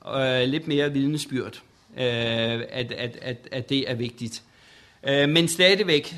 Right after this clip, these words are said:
så er, øh, kirker og missionsselskaber jo organiseret op omkring en række af alle de her punkter. Der er det, der hedder Global Conversation Themes, som er debatter, som I alle sammen kan gå med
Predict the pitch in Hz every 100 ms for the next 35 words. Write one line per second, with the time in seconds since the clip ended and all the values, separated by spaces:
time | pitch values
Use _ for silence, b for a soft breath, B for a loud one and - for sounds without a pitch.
0 | 160 - 185 170 170 156 151 143 135 127
1 | - 135 143 - 170 190 185 165 160 -
2 | 143 127 135 131 196 160 135 143 135 151
3 | 139 131 131 - 143 127 131 135 135 123
4 | 135 123 139 160 - 143 127 151 143 147
5 | 135 131 143 156 - 131 120 110 135 139
6 | 139 135 113 - 127 135 139 b b b
7 | b b b 170 170 185 180 170 156 175
8 | 190 196 190 - 147 143 139 180 190 190
9 | 151 135 135 127 135 139 - - - 151
10 | 139 139 147 139 139 135 - 147 - 160
11 | 180 185 160 165 - 139 139 143 160 190
12 | 175 175 147 139 139 135 143 147 165